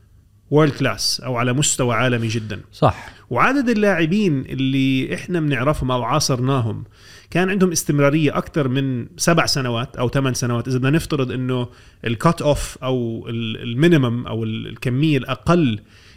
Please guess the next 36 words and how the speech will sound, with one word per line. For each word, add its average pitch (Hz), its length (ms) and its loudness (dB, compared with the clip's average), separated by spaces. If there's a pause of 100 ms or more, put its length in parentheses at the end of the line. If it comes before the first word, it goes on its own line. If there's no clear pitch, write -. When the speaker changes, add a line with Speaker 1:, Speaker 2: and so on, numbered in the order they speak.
Speaker 1:
اللي، 120 440 0
آم، 113 560 -8 (300)
نعتبر 147 460 4
من 135 100 0
خلالها 131 440 0
إنه 123 140 -4
الاستمرارية 127 640 0
كانت 135 320 -2
طويلة 127 280 -2
هي 120 160 0
سبع 156 260 2
مواسم 127 560 -2 (140)
أو 113 100 -4
ثمان 135 300 0
مواسم 113 460 -2
مثلًا، 117 400 -4 (200)
Speaker 2:
مم. 123 80 2
Speaker 1:
يعني، 110 160 2
بطولتين 120 480 -2
كأس - 260 -2
عالم 123 360 -2
أو 117 120 -2
بطولتين 113 560 -4
كأس - 240 -10
أوروبا، 117 400 -10 (120)
Speaker 2:
مم. 113 80 -2
Speaker 1:
ثمان، 131 320 2
ثمان 131 240 0
سنين 127 240 -2
هي 120 160 0
ال-، 110 340 -6
المينيمم 120 460 0
عشان 117 220 -6
يكون 117 180 -6
الاستمرارية 117 540 -4
طويلة. 120 440 -4